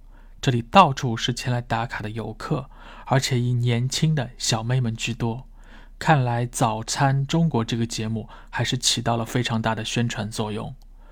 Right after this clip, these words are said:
我在先前的节目中已经提过，所谓的“老爸茶”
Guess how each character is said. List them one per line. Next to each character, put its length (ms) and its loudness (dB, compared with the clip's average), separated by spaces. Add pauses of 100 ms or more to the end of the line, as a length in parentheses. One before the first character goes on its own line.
(420)
我 100 2
在 120 6
先 240 6
前 160 2
的 80 2
节 160 0
目 160 2
中 220 0
已 80 -2
经 220 -2
提 240 -6
过， 320 -4 (640)
所 200 2
谓 120 4
的 80 6
“老 160 2
爸 200 2
茶” 380 -2